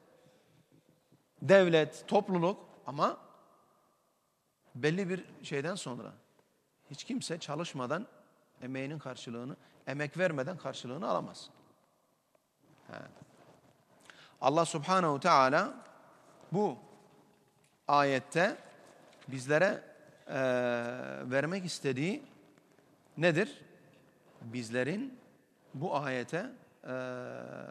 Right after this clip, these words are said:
tam nasıl bakılması gerekiyorsa, nasıl anlam-, anlaşılması gerekiyorsa o şekilde anlaşılması.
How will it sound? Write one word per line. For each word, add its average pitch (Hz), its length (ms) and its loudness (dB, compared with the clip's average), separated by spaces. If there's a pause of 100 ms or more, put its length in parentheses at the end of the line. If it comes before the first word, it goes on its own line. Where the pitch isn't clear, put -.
(180)
tam 160 340 -4 (800)
nasıl 139 400 -6
bakılması 131 520 -4
gerekiyorsa, 127 680 -8 (420)
nasıl 143 340 -6
anlam-, 139 420 -4
anlaşılması 131 640 -6
gerekiyorsa 135 420 -6
o 160 80 -8
şekilde 135 500 0 (840)
anlaşılması. 110 720 -12